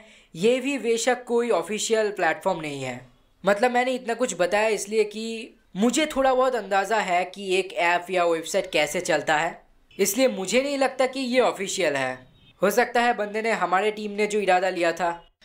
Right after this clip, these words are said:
वैसा ही एक इरादा लिया है। मतलब ऑफिशियल अनऑफिशियल का पता नहीं, लेकिन हिंदी डब में नहीं आने वाला। मतलब Netflix जैसा एक ऐप पहले से ही है जहां पर हम एनिमे को बहुत सपोर्ट करते हैं,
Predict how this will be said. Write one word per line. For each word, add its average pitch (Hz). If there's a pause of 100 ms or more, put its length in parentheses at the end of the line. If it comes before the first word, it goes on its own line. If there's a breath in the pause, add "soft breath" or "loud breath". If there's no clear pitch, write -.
(140)
वैसा 170
ही 208
एक 208
इरादा 180
लिया 170
है। 170 (580)
मतलब 185
ऑफिशियल 233
अनऑफिशियल 240
का 254
पता 220
नहीं, 240
लेकिन 240
हिंदी 254
डब 254
में 262
नहीं 202
आने 156
वाला। 143 (540)
मतलब 208
Netflix 190
जैसा 214
एक 262
ऐप 226
पहले 185
से 220
ही 254
है 190
जहां 175
पर 247
हम 247
एनिमे 190
को 226
बहुत 170
सपोर्ट 202
करते 156
हैं, 123